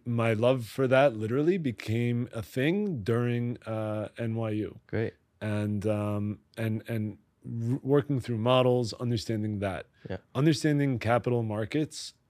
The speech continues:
Speaker 1: on, like, from a professor who is actively working as a, as a debt capital advisor,
Speaker 2: Right.
Speaker 1: to me was priceless. So I loved N Y U.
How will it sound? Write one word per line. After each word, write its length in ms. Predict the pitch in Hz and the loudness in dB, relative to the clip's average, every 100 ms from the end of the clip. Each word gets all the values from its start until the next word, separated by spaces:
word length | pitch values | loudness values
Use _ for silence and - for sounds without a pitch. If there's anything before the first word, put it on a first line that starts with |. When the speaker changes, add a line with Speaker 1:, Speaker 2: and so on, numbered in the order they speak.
| - | -8
Speaker 1:
on, 260 | 113 107 | -4 -2
like, 340 | 107 107 - - _ _ _ _ _ _ - | -2 -4 -6 -14 _ _ _ _ _ _ -20
from 440 | - 131 127 135 | -4 2 2 2
a 120 | 113 | -2
professor 800 | 104 120 - 123 110 101 98 101 - _ _ _ | -2 -4 4 4 4 0 -6 -8 -14 _ _ _
who 260 | - 120 107 | -2 0 2
is 320 | 120 117 95 - | 2 0 -2 2
actively 460 | 127 120 127 120 | 2 2 0 -2
working 680 | 110 117 139 113 110 107 107 - | 0 2 2 0 -2 -2 -4 -8
as 240 | - 113 98 | -4 -2 0
a, 360 | 110 107 104 - | 0 0 -2 -4
as 200 | 113 101 | -6 -4
a 240 | 110 110 98 | -2 -2 -4
debt 360 | 92 123 120 | 0 0 2
capital 380 | - 117 113 113 | 0 0 0 0
advisor, 540 | 101 98 107 113 165 | 0 0 0 2 2
Speaker 2:
Right. 200 | 139 98 - - _ | 2 -2 -6 -16 _
Speaker 1:
to 80 | - | -2
me 160 | 123 131 | 2 2
was 380 | 113 107 92 - | 2 0 -4 -10
priceless. 480 | - 104 85 - - | -8 -8 -8 -14 -14
So 460 | - - 104 98 95 _ _ - | -8 -6 -4 -6 -8 _ _ -4
I 100 | 117 | 4
loved 220 | 131 131 | 4 4
N 140 | 139 | 4
Y 160 | 127 120 | 4 2
U. 440 | 110 104 110 139 | 2 -2 -4 -6